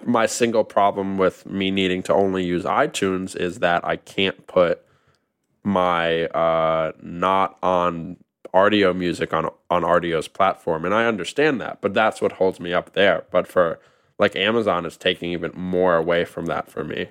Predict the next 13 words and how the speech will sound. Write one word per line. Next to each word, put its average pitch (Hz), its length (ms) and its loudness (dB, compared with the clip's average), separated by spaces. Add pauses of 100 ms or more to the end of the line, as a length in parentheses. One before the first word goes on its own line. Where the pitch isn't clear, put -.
And 87 120 0
it's 85 180 -2
just - 260 0
a 90 40 0
no, 85 300 2 (100)
it's - 200 -4
just, - 280 0 (440)
there's 90 180 2
just - 180 -4
no 85 160 0
way, 78 360 0 (180)
you 82 80 -2
know? 78 240 0